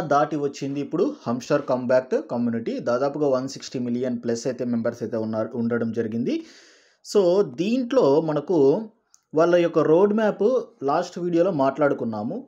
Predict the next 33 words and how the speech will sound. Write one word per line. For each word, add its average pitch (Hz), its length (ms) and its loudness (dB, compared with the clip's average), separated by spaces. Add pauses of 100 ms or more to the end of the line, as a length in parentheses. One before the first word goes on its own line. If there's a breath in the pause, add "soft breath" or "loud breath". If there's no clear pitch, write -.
(140)
జూలై 165 400 6
మంత్లో 180 400 2
అయితే 165 260 4
కనుక 147 360 -2
టీజీఈ 147 440 2
ఉంటుంది. 101 460 -4 (160)
టీజీఈ 165 420 -4
అంటే 175 240 -2 (360)
టోకెన్ 165 380 -4
జనరేషన్ 127 640 -2
ఈవెంట్. 107 400 -6 (400 soft breath)
So, - 100 -2
అప్పుడు 175 240 2 (100)
మనం 156 280 0
ఎన్ని 160 180 -2
మైనింగ్ 165 360 -2
చేసి 160 200 0
ఉంటామో 151 340 0 (120)
అన్ని 147 280 -2
కాయిన్స్ 156 400 0
అయితే 143 160 -2
కనుక 135 240 -2
మన 135 240 -2
యొక్క 127 200 -2 (120)
వాలెట్లోకి 123 640 2 (340)
విత్‌డ్రాల్ 113 440 -2
అయితే 107 140 -4
ఇస్తారు. 139 400 -2 (720 loud breath)
So, - 140 2 (180)
ఇంకొకటి 202 440 2
ఏంటంటే, 196 340 4 (100)
మీరు 180 220 0
ఇంత 165 220 -2